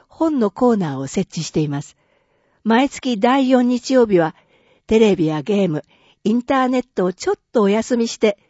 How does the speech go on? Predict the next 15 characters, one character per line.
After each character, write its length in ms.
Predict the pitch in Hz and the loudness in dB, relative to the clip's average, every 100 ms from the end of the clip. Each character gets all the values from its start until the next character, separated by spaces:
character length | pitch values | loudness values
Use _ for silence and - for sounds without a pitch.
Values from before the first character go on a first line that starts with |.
| _ _ _ _ | _ _ _ _
家 180 | - 311 | -6 -2
族 260 | 339 359 262 | 0 0 2
で 80 | 208 | 2
読 260 | 202 - | 2 -4
書 180 | - 170 | -4 -2
を 80 | 151 | -2
楽 240 | 156 185 - | -2 -4 -2
し 120 | 247 | -2
ん 60 | 208 | 0
で 100 | 156 | -2
み 120 | 151 | -2
ま 140 | 156 | -4
せ 140 | 147 139 | -6 -8
ん 40 | |
か？ 220 | 160 202 | -8 -12